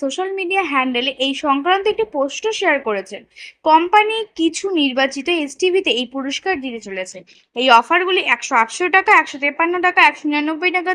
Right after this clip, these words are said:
তিনশো সাতচল্লিশ টাকা, পাঁচশো নিরানব্বই টাকা, নয়শো সাতানব্বই টাকা, উনিশশো নিরানব্বই টাকা এবং তেইশশো নিরানব্বই টাকার বিএসএনএল রিচার্জ প্যাকে দেওয়া হচ্ছে। রিচার্জ প্যাক থেকে রিচার্জ পেতে ব্যবহারকারীকে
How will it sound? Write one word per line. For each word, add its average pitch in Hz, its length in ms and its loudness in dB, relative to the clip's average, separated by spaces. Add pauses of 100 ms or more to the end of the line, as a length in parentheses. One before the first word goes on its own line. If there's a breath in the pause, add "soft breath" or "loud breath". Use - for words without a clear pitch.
তিনশো 302 280 -2
সাতচল্লিশ 359 460 0
টাকা, 381 140 0 (100)
পাঁচশো 320 320 4
নিরানব্বই 381 480 -4
টাকা, 302 140 4 (400 soft breath)
নয়শো 254 380 2
সাতানব্বই 349 500 -2
টাকা, 359 220 0
উনিশশো 330 300 -2
নিরানব্বই 311 460 0
টাকা 254 200 -2
এবং 294 100 -6 (100)
তেইশশো 320 320 -6
নিরানব্বই 269 440 0
টাকার 294 160 0 (100)
বিএসএনএল 330 480 -4 (100)
রিচার্জ 285 340 -2
প্যাকে 269 280 -2
দেওয়া 233 220 4
হচ্ছে। 269 320 -4 (480 loud breath)
রিচার্জ 381 380 4
প্যাক 311 160 4 (100)
থেকে 330 120 -2 (100)
রিচার্জ 349 320 2
পেতে 359 180 0 (100)
ব্যবহারকারীকে 330 580 2